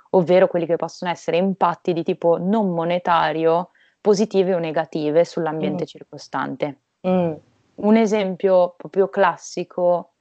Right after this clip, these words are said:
Speaker 1: è di un'esternalità positiva, quindi che porta a un beneficio, può essere ad esempio il, il fatto di andare a ristrutturare un palazzo.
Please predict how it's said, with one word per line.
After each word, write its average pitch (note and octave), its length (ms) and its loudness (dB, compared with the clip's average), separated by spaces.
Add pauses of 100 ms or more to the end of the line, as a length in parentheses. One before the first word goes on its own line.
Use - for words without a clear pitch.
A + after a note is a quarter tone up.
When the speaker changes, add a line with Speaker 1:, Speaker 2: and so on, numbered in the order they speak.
(400)
Speaker 1:
è - 160 -4
di E3 120 -4
un'esternalità E3 960 -4
positiva, E3 880 -4
quindi D3+ 220 -8
che - 120 -10
porta D#3 320 -8
a D3+ 60 -8
un D3+ 80 -6
beneficio, F3 580 0
può E3+ 120 0
essere D#3+ 300 -2
ad D#3 80 -6
esempio D#3 480 -2
il, D3+ 580 -2
il D#3+ 80 -4
fatto - 300 -8
di D#3 80 -6
andare D3+ 260 -6
a D#3 60 -4
ristrutturare D3+ 720 -4
un D3 120 -8
palazzo. - 480 0